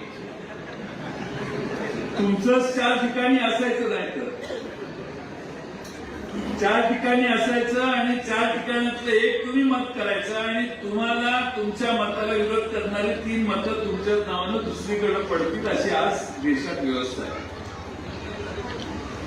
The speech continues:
आणि म्हणून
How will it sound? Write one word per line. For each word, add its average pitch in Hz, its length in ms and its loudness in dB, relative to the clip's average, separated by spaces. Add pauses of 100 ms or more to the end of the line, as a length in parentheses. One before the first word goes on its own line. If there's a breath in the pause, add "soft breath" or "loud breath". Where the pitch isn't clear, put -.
(1700)
आणि 214 260 4
म्हणून 277 520 4